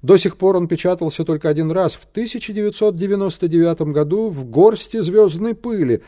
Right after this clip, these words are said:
художественном альбоме, выпущенном, чтобы собрать деньги на лечение Карен, жены художника Чарльза Весса, пострадавшей в автокатастрофе. В альбоме также помещался единственный рассказ о Застенье,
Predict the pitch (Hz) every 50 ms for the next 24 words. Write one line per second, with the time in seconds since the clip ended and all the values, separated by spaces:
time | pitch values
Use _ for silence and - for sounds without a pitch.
0 | - - _ - - 226 247 247 202 202 170 - 180 180 165 156 151 143 131 127
1 | 120 123 185 240 254 247 247 233 214 170 160 233 - - 180 - - 226 220 220
2 | 208 - - 220 214 202 - - 196 175 190 185 175 147 180 214 220 208 202 196
3 | 190 180 180 175 170 - 202 202 202 196 196 196 185 - - 220 226 196 160 143
4 | 117 107 - - - - _ - - 113 131 165 180 190 190 185 180 165 - 185
5 | 170 185 175 147 175 170 170 175 170 170 165 - - 175 170 160 151 147 170 190
6 | 190 220 220 196 - - - - 92 - - _ - - - 143 - 151 135 123
7 | 127 131 123 - - - 131 123 - _ _ 127 123 139 131 - - 139 - 135
8 | - 156 147 - - - 185 170 151 - - - - - _ _ _ _ _ _
9 | _ _ _ - - - - - - 131 127 147 151 143 143 170 170 160 160 156
10 | 156 139 135 143 - 151 139 139 - - 165 156 147 143 - 151 143 143 135 160
11 | 165 165 156 - - - 160 156 156 156 156 151 - - - 175 160 135 113 -
12 | 98 87 85 98 - - - - 151 175 190 196 180 175 175 175